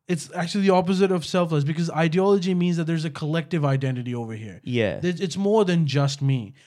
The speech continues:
Speaker 1: If I die, what I'm working for is gonna help someone else.
Speaker 2: Because we can objectively look at what Hitler did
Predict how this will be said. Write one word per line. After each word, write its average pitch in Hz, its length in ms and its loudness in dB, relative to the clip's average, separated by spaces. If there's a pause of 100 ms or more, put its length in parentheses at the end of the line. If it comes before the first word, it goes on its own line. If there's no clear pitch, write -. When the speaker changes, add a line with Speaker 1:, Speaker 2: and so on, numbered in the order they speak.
(120)
Speaker 1:
If 170 200 -2
I 190 240 4
die, 151 560 0 (300)
what 156 160 2
I'm 160 180 2
working 175 380 0
for 147 280 0
is 156 140 2
gonna 160 180 2
help 147 220 2
someone 139 340 0
else. 107 380 -14
Speaker 2:
Because 160 200 -12
we 208 140 -2
can 196 180 0
objectively 139 680 -2
look 110 240 -2
at 104 120 -4 (220)
what 107 240 -2
Hitler 104 320 -4
did 98 380 -6